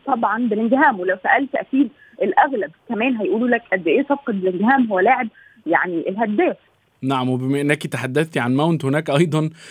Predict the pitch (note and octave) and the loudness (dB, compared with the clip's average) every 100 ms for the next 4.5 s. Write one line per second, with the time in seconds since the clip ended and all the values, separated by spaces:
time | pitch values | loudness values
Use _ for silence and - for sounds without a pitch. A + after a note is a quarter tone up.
0 | - - A#2 A2+ A2+ A2+ A#2+ B2 C3 E3 | -20 -6 -2 0 0 -2 -2 0 0 -2
1 | E3 - F3+ F3 - A#2+ G#2+ G#2 C#3+ C#3 | -4 -2 -2 -2 -6 -6 -6 -4 -4 -2
2 | C#3 C3 C3 A#2 A2 A2 G2 A2 G#2+ G#2 | 0 -2 -4 -4 -4 -6 -6 -8 -8 -8
3 | D#2 F#2+ B2+ - A#2+ A2 A#2 A#2 C3 D#3 | -12 -4 -2 0 -2 0 0 0 2 2
4 | D3+ D#3 D#3+ D3 D3+ | 2 0 0 0 0